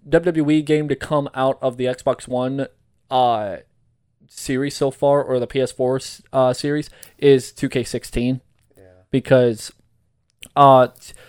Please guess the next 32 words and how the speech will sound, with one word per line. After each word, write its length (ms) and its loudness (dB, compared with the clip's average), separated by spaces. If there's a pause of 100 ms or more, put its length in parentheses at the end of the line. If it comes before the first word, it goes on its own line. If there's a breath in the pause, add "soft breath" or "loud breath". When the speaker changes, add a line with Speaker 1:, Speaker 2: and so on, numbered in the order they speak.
(140 loud breath)
Speaker 1:
when 500 0
they 360 0
brought 520 0
everything 460 -6
into 180 -6
two 220 -8
K, 360 -4 (140)
uh, 180 0
two 140 -6
K 140 -4
fifteen 400 -6
into, 240 -8
like, 160 -6
the 80 -8
Xbox, 500 -6
which 180 -6
was 120 -6
the 80 -8
first 320 -8
one 320 -4
at 120 -10
the 80 -12
time 220 -6
for 160 -4
Xbox 300 -8
One 160 -6
and 60 -10
PlayStation 460 -10
four, 380 -2 (460 loud breath)
it 160 0
was 320 -2
terrible. 560 -6